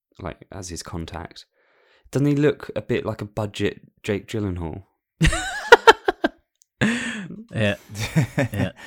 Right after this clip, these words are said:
Speaker 1: But in the end, he was good. He was good. He,
Speaker 2: Yeah.
Speaker 1: um,
Speaker 2: No, no, no. He was
Speaker 1: uh,
Speaker 2: good.
Speaker 1: yeah.
Speaker 2: Uh, would you wanna live there?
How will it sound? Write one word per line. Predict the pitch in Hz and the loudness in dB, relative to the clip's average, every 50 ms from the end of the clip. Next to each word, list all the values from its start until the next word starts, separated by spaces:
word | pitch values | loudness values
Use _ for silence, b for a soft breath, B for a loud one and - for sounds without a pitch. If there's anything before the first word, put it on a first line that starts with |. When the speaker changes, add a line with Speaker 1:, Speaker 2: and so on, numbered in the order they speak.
| - | 2
Speaker 1:
But | - 143 135 127 - - | 4 4 4 4 2 0
in | - 143 | 0 2
the | 147 | 4
end, | 143 139 135 | 4 4 4
he | 135 | 2
was | 131 127 | 0 0
good. | - 147 131 - - - _ _ | 0 -2 -2 -2 -2 -8 _ _
He | - 123 113 | -10 -8 -6
was | 113 117 113 | -6 -6 -4
good. | 117 98 85 - _ _ _ - | -6 -6 -6 -8 _ _ _ -10
He, | 92 90 90 87 | -8 -8 -6 -4
Speaker 2:
Yeah. | 98 131 107 | -2 -2 -2
Speaker 1:
um, | 92 92 90 90 87 _ - | -2 -4 -10 -14 -16 _ -10
Speaker 2:
No, | 135 120 | -8 -6
no, | 110 104 | -6 -6
no. | 98 98 90 92 | -6 -6 -6 -6
He | 95 | -6
was | 98 101 92 87 | -6 -6 -6 -6
Speaker 1:
uh, | 87 | -6
Speaker 2:
good. | 90 87 - - | -8 -8 -8 -10
Speaker 1:
yeah. | 107 104 95 87 B B B B B B _ - _ - | -8 -8 -8 -8 B B B B B B _ -20 _ -20
Speaker 2:
Uh, | - 76 | -16 -10
would | - 127 - | -10 -6 -4
you | 143 | -2
wanna | 147 165 160 165 | 0 2 4 6
live | 170 175 165 - | 6 6 4 4
there? | - - 190 196 | 4 4 4 4